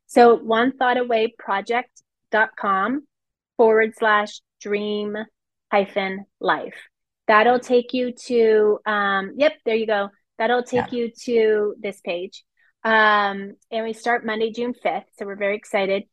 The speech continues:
Speaker 1: And let's say that you hear about this, maybe you listen to the podcast and it's June sixth or June seventh. Still sign up. You can come in. We'll, we'll catch you up.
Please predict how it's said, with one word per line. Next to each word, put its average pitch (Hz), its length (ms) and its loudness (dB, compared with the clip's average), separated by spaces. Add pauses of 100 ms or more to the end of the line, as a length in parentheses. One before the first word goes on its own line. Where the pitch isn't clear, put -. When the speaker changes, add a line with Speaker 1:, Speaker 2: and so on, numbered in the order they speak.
(220)
Speaker 1:
And 254 140 4
let's 320 200 4
say 440 140 2
that 466 160 2
you 330 160 2
hear 254 300 2
about 247 260 2
this, 240 240 -4
maybe 220 240 -2
you 220 320 -4
listen 214 240 -4
to 214 100 -10
the 208 80 0
podcast 196 520 0
and 202 80 -8
it's - 140 -12
June 196 280 -6
sixth - 500 -6
or 196 120 -6
June 202 260 0
seventh. 170 420 0 (580)
Still 262 260 6
sign 311 380 0
up. 226 260 0 (380)
You 233 340 2
can 254 180 -2
come 254 320 0
in. 220 300 0 (100)
We'll, 208 400 0 (120)
we'll 214 180 -6
catch 220 420 -8
you 226 160 0
up. 151 160 0